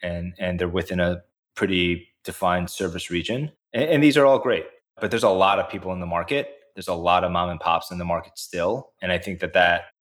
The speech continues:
is good in that there's people servicing the linen and it's a hard, hard business, but it's bad in,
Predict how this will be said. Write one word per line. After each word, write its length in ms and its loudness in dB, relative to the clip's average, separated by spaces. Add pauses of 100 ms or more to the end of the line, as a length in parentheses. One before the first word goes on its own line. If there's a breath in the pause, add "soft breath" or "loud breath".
(140)
is 160 -12
good 400 4
in 220 -6
that 180 0
there's 160 -4
people 360 -6
servicing 480 -8
the 140 -8 (120)
linen 360 -2
and 200 -4
it's 100 -14
a 60 -6
hard, 240 0 (320)
hard 260 -6
business, 380 -6
but 160 -4
it's 140 -8
bad 340 4
in, 240 -8